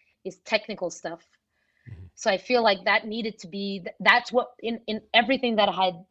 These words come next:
Speaker 1: I had seen as an athlete, I'm like, "There needs to be someone that includes practice in programming. There needs to be someone that includes, um, high technical work in, in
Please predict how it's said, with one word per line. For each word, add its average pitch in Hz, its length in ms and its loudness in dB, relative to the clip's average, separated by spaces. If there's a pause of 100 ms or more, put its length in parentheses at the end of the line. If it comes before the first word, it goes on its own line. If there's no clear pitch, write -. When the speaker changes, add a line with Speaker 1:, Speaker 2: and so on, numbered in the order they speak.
Speaker 1:
I 185 60 -8
had 175 180 -10
seen 220 480 -6
as 180 140 -4
an 180 100 -8
athlete, 214 320 -2
I'm 185 140 -6
like, 190 160 -8 (100)
"There 208 220 -4
needs 240 260 -6
to - 80 -12
be 220 160 -4
someone 196 640 0 (460)
that 196 320 4 (340)
includes 214 500 -4
practice 196 680 2
in 190 180 -4
programming. 180 640 -4
There 202 100 -2
needs 240 220 -4
to 220 80 -10
be 214 100 -4
someone 214 360 0
that 202 100 2
includes, 196 840 -4 (420)
um, 190 380 2 (220)
high 214 500 4
technical 190 680 -10 (160)
work 185 340 -6 (100)
in, 185 300 -12 (120)
in 185 340 -10